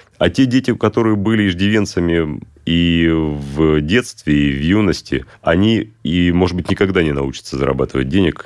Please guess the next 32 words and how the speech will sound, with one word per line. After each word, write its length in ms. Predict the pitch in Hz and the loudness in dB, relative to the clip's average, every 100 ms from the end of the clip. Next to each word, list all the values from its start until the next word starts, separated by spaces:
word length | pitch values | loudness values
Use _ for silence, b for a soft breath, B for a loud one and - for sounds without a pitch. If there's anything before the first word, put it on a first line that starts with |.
| - | -8
и 400 | - 69 67 67 62 - | -2 0 2 0 -2 -4
никогда 640 | 71 73 78 73 76 90 | -2 0 2 0 2 2
не 140 | 87 82 | 2 0
научатся 540 | 78 87 - 78 - | 0 -2 -2 -4 -4
быть 180 | 73 78 | -2 -2
самостоятельными. 800 | 78 - 85 78 - 65 64 - _ _ | -2 0 0 0 -2 -10 -12 -18 _ _
А 260 | 87 85 - | 2 2 0
вы 240 | 92 110 - | -2 -2 0
уже 420 | 98 92 127 113 | -2 0 0 2
имеете 360 | 87 82 73 73 | 0 -2 -2 -6
этот 220 | - - | -4 -2
опыт 300 | 113 78 78 | 0 -2 -4
и 40 | |
в 60 | - | -8
своем 500 | - 78 85 80 76 | -2 2 2 0 -2
молодом 420 | 73 82 82 82 90 | 0 0 2 2 2
возрасте 460 | 135 104 - 80 | 2 0 -2 -2
уже 320 | 71 78 80 | -2 0 2
умеете 520 | 101 87 85 76 - 71 | 2 4 2 0 -2 -4
и 320 | - 85 82 | -2 -2 -2
управлять 480 | - - 80 78 71 | -2 0 2 2 0
собой, 400 | - 82 120 123 | -2 0 2 0
и 120 | - | 0
управлять 460 | 78 76 78 76 69 | -4 0 0 0 0
другими 320 | 78 76 73 | -2 0 2
людьми, 420 | 78 78 117 120 B B _ | 2 2 0 0 B B _
и 60 | 101 | 0
зарабатывать 560 | 92 92 87 82 82 | 2 2 0 -2 -4
деньги. 260 | 87 127 104 | -2 0 0
Это 120 | - | -2
все 160 | - 117 | -2 0
замечательно. 680 | 101 104 110 98 67 - | 2 0 0 -2 -4 -12